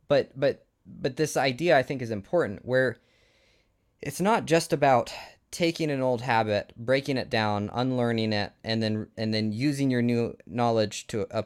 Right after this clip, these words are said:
apply it to the same thing. Uh, I, I think that's maybe one of the most difficult ways. I think the, the accelerant is, is, is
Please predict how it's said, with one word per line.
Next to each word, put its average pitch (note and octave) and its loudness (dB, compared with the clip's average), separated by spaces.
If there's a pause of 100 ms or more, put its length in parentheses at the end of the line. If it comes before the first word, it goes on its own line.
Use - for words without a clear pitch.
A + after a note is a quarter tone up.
apply B2 0
it G2 -2
to A2+ -8
the G#2 -4
same A#2 -2
thing. C#3 -6 (600)
Uh, A#2 4 (180)
I, C3 -4
I C3+ 0
think A#3+ -2
that's F3 2 (180)
maybe D3 -4
one C#3 -2
of C#3 -4
the C3+ -6
most B2+ -4
difficult F3 -2
ways. A3+ -2 (600)
I C3 2
think F#3 -2
the, A#2+ 2 (200)
the B2 0 (640)
accelerant D#3+ 0 (120)
is, B2+ 0
is, A#2+ -2
is A2+ -6